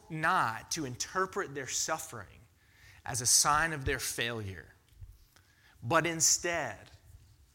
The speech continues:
as a sign of their participation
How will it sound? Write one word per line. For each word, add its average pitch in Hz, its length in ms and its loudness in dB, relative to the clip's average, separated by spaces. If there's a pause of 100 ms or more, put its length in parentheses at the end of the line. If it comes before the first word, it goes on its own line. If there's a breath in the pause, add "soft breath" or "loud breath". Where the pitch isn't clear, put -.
(400 soft breath)
as 127 160 -4
a 123 60 0
sign 151 480 6
of 120 100 -4
their 120 100 -2
participation - 1040 0